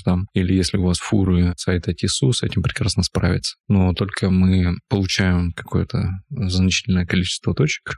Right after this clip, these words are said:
которые не так просто своими силами построить, то тут без логистов вас, вам может только помочь обойтись правильно настроенная Т М С система.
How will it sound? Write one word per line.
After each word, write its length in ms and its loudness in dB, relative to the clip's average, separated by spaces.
которые 380 -2
не 60 0
так 200 -4
просто 320 -4
своими 340 2
силами 460 0
построить, 640 -4
то 500 2
тут 220 0
без 260 0
логистов 500 0
вас, 180 0
вам 380 2
может 320 0
только 300 -4
помочь 420 0
обойтись 580 0
правильно 420 4
настроенная 360 0
Т 100 -2
М 160 2
С 60 -2
система. 440 -6